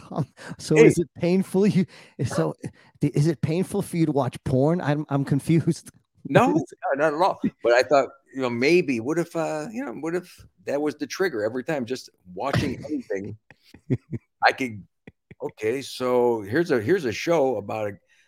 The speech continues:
Speaker 2: a lady who is very interested in making sure that her hu-, his, her husband's got, you know,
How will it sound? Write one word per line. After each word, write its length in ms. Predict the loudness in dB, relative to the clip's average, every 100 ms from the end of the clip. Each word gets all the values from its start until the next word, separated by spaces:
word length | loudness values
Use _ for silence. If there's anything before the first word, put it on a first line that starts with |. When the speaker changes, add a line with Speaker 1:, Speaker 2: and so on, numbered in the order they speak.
| _ -12
Speaker 2:
a 100 | -8
lady 400 | -6 -4 -4 -4
who 460 | -4 -4 -6 -12 _ _ -10
is 480 | -8 -8 -10 -16 -16
very 360 | -6 -2 -2 -2
interested 360 | -6 -8 -6 -4
in 80 |
making 280 | -2 -2 -4
sure 200 | -6 -6
that 260 | -4 -6 -8 _ _ _ _ -6
her 120 | -2
hu-, 180 | -2 -4
his, 180 | -8 -10 -10
her 160 | -6 -2
husband's 420 | -2 -4 -10 -10
got, 200 | -12 -12 -16 _ _ _ _ _
you 120 |
know, 60 | -16